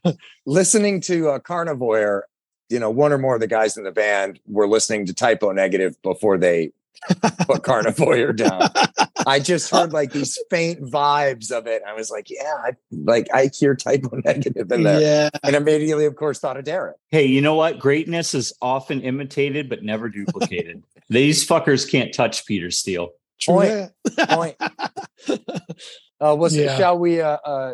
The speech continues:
Speaker 2: shall we dispense with the pleasantries and just get right to the, right to the,
Speaker 1: <sighs>
Speaker 2: the meat and potatoes of it?
Speaker 1: Sure.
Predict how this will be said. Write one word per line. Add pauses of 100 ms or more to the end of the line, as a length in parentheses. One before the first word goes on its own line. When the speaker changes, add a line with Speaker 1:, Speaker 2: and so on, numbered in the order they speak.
Speaker 2:
shall
we
dispense
with
the
pleasantries
and
just
get
right
to
the,
right
to
the, (120)
Speaker 1:
<sighs>
Speaker 2:
the
meat
and
potatoes
of
it? (240)
Speaker 1:
Sure.